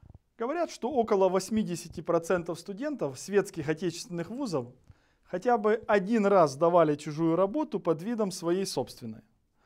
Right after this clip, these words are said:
Особенно это касается славянской культуры, где права на интеллектуальную собственность часто нарушаются из-за несовершенства законодательства.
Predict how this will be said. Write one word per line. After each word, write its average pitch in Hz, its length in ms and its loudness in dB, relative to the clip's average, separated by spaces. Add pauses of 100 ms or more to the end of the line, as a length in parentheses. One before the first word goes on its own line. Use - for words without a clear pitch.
(380)
Особенно 254 460 0
это 196 220 0
касается 196 460 -2
славянской 185 540 0
культуры, 240 560 -4 (420)
где 156 240 0
права 214 420 4
на 180 220 -2
интеллектуальную 175 720 2
собственность 160 560 -6
часто 165 320 -2
нарушаются 220 800 -2 (540)
из-за 220 240 0
несовершенства 185 840 -2
законодательства. 165 800 -6